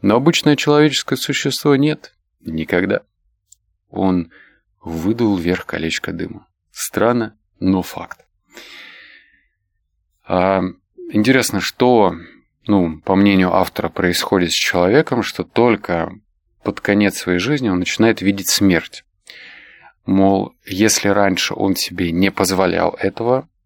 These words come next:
ну, он просто в некоторых следующих выводах ты получишь развёрнутый ответ этого вывода. Получается, что мы вроде что-то можем видеть и намеренно себя этого лишаем.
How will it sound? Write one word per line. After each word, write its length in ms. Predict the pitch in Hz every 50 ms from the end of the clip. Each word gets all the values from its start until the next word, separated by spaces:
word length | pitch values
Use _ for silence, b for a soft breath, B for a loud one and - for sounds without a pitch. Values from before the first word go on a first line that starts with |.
| _
ну, 180 | - 104 95 87
он 180 | 85 82 80
просто 420 | - - - 95 - - - 95 87
в 280 | 92 98 98 - 95
некоторых 520 | 98 104 95 - - 98 87 - - - - -
следующих 520 | - - - 101 90 87 - - - -
выводах 440 | 98 95 95 92 85 87 85 - -
ты 300 | _ - 90 87 85 - B B B B B B B
получишь 420 | - 90 87 90 87 - - -
развёрнутый 580 | 90 92 87 104 107 98 - 85 82 - - 87
ответ 300 | 85 - - 85 - -
этого 320 | - - - - 85 85
вывода. 460 | 85 82 85 85 85 85 - - - - B B B B B B B B B B
Получается, 480 | - 98 92 - - 139 139 131 - 120
что 220 | - - - 110
мы 260 | 107 123 127 123 110 98
вроде 420 | 92 104 113 120 123 113 104 104
что-то 360 | 98 - - - - - 104
можем 380 | 101 117 143 180 180 156 135 110
видеть 460 | 95 92 95 87 87 85 - - -
и 100 | - -
намеренно 520 | 92 87 85 87 104 127 135 127 101 90 87
себя 400 | - - - 90 87 104 110 104
этого 220 | 101 - 90 87
лишаем. 560 | 87 90 90 - - - 101 85 80 82 85